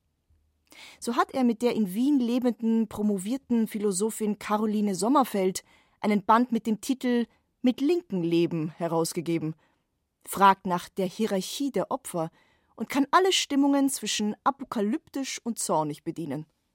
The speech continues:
Natürlich erscheinen die Schriften im Antaios Verlag, aber auch andere Häuser werden bedient, wenn es der Wahrheitsfindung dient.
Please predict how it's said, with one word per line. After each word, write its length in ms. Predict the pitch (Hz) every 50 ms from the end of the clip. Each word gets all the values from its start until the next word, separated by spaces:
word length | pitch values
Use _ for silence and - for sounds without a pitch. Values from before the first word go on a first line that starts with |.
| _ _ _ _ _ _ _ _ _ _ - - _ _
Natürlich 460 | - 170 - 214 220 202 196 175 -
erscheinen 380 | - 185 - 214 202 202 202 190
die 100 | 175 185
Schriften 480 | - - - 254 - - - 214 202 -
im 160 | - 202 190
Antaios 500 | 196 - - 294 320 294 220 185 190 -
Verlag, 460 | - 180 180 175 170 170 175 - - - - - _ _ _ _ _
aber 200 | - 226 214 -
auch 100 | - - -
andere 400 | - 339 349 302 233 214 208 202
Häuser 300 | 202 202 202 185 208 180
werden 240 | 202 202 196 208 180
bedient, 480 | 214 175 - 220 233 262 285 - - _
wenn 160 | - 214 202
es 200 | - - - -
der 180 | - 202 190 -
Wahrheitsfindung 800 | 294 302 262 208 170 139 - - - - 170 156 - 135 151 143
dient. 400 | - 156 143 135 143 - -